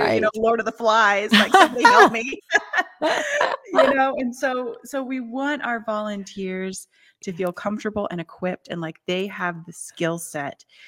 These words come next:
Speaker 1: to do what we have asked them to do well.
Speaker 2: Right.
Speaker 1: Because nobody want-, nobody wants to fail. No one wants to feel like
Speaker 2: No.
Speaker 1: they're failing.
Speaker 2: Mm-mm.
Speaker 1: And,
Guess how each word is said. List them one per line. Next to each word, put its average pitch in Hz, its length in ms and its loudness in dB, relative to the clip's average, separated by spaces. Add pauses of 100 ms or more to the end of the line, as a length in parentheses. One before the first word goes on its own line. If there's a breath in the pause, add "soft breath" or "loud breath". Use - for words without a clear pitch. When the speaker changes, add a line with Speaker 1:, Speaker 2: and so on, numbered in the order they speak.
(140 soft breath)
Speaker 1:
to 202 100 -8
do 233 400 -2
what 247 100 -4
we 190 120 -4
have 175 100 -6
asked 156 340 -8
them 175 180 -6
to - 140 -16
do 156 420 -12
well. - 460 -6 (300 loud breath)
Speaker 2:
Right. 165 200 -2
Speaker 1:
Because 196 440 -4 (260)
nobody 226 500 2
want-, 185 300 -2
nobody 196 220 -2
wants 185 240 -8
to 190 60 -8
fail. 135 380 -10
No 165 140 -4
one 175 140 -4
wants 165 180 -8
to - 80 -18
feel 208 340 2
like 151 160 0
Speaker 2:
No. 175 60 -6
Speaker 1:
they're 139 140 -4
failing. 131 580 -10 (160)
Speaker 2:
Mm-mm. 185 500 -2
Speaker 1:
And, 185 300 -2